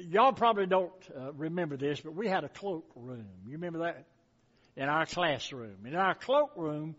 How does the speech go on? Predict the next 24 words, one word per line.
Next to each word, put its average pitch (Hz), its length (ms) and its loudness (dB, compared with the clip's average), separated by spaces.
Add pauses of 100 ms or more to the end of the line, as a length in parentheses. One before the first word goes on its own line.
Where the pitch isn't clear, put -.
(260)
is 151 180 -4
where 175 100 0
we 165 140 0
put 165 180 -2
our 165 160 4
lunch 160 340 0
boxes 160 520 0
and 143 80 -8
we 139 80 -4
hung 156 240 -4
our 165 160 -2
coats - 560 -8 (460)
and 131 80 -10
this 147 180 -4
type 151 220 -2
of - 40 -20
thing. 147 200 -4
She 190 160 -2
had 175 180 2
supplies 143 720 -2
in 147 140 -10
there. 143 360 -8 (680)
And, 151 400 2
uh, 139 260 4